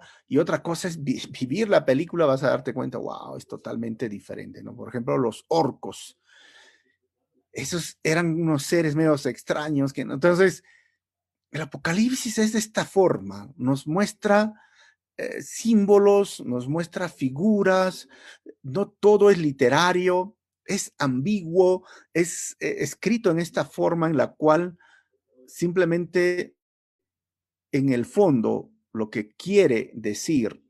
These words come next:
tanto la escatología de los judíos y la escatología que hoy tenemos en el Nuevo Testamento es que Dios tiene el control, que el mal va a crecer,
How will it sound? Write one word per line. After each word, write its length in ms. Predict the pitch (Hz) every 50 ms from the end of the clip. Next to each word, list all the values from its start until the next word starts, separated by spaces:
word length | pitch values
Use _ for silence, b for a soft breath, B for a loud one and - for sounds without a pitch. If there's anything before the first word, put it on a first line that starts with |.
| _ _
tanto 320 | - 170 196 208 214 220 202
la 100 | 180 139
escatología 840 | 131 - - - 120 117 - 113 107 107 107 - - 160 156 143 127
de 100 | 113 104
los 180 | 110 110 -
judíos 480 | - - 117 131 147 139 123 120 113 -
y 60 | -
la 120 | - 113 110
escatología 840 | - - - - 117 - - 107 107 107 - - 156 151 143 139
que 100 | - 131
hoy 100 | 127 143
tenemos 460 | 139 139 123 123 135 131 131 131 127 139
en 80 | 113
el 80 | 104 110
Nuevo 260 | 120 123 127 123 123
Testamento 840 | 135 120 - - - 110 113 139 156 165 160 156 - 175 180 180 b b b b b b b b _
es 460 | - 151 143 123 110 104 - - - b b b b b _
que 160 | - - 110 107
Dios 760 | 117 127 143 156 160 160 151 156 160 151 139 - - - _ _
tiene 520 | - 139 143 143 139 135 135 139 143 139 -
el 140 | 131 113 110
control, 600 | - 123 117 110 107 - 113 92 - - - _ _ _ _ _ _ _ _ _ _ _ _ _ _ _ _ _ _ -
que 100 | - 147
el 100 | 143 139
mal 360 | 143 156 180 214 233 233 226 220
va 60 | 208
a 80 | 208 208
crecer, 560 | 208 196 196 - - 147 113 104 92 - _